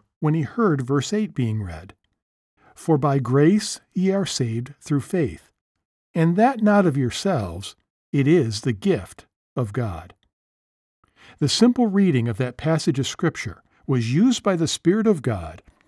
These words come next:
to convict J C Ryle of his sinfulness and bring him to saving faith in Christ.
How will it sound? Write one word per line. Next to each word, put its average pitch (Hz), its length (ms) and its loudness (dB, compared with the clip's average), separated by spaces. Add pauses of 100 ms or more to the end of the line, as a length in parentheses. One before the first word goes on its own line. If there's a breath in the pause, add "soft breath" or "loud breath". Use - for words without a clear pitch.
(140 soft breath)
to 143 120 2
convict 135 640 0
J 165 200 2
C 214 220 0
Ryle 160 380 0
of 143 80 0
his 127 120 0
sinfulness 110 720 -2 (520 soft breath)
and 127 160 -2
bring 170 240 2
him 117 240 -2
to 117 100 -6
saving 117 400 -2
faith 101 480 -6 (300)
in 113 160 -4
Christ. - 580 -10